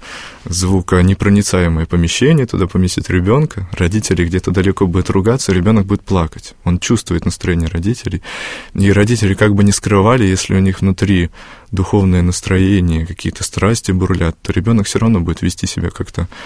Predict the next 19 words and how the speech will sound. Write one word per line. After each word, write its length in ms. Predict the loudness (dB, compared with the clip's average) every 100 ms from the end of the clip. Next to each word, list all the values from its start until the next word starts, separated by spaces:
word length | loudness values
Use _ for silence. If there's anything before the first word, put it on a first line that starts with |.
| -18 -18 -20 -12
соответствующе, 920 | -4 -2 0 -2 -2 -8 -6 -8 -8
переживать, 800 | -4 -2 0 0 0 0 -2 -10 -14
тревожиться, 640 | -4 0 0 0 -2 -8 -8
даже 260 | -2 0 0
если 180 | -2 -2
родитель 340 | 0 0 -2
будет 160 | -2 -4
стараться 420 | -2 -2 -2 -2
ему 140 | 0
улыбаться. 480 | 0 0 -2 -4 -10 -14 -16 -16 -6
А 100 | 0
если 440 | 2 0 2 2
в 100 | 2
доме 440 | 2 2 2 2 -2
царит 380 | -4 -2 -2 0
молитва, 600 | -2 0 0 -2 -2 -4 -6 -20 -20 -20 -2
мир 400 | 2 4 4 4
какой-то 500 | -2 -4 -4 -4 -8
в-, 160 | -10